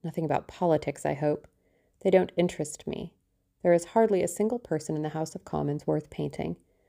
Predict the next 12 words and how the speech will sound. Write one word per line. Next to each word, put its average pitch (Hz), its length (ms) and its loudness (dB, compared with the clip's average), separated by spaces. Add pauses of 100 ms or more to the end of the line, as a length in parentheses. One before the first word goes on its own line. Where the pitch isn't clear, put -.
(340)
though 175 200 8
many 196 300 4
of 147 100 -2
them 147 280 0
would 165 160 -4
be 160 100 -4
the 147 80 -6
better 147 340 0
for - 220 -4
a 151 80 2
little 151 260 0
whitewashing." - 800 -2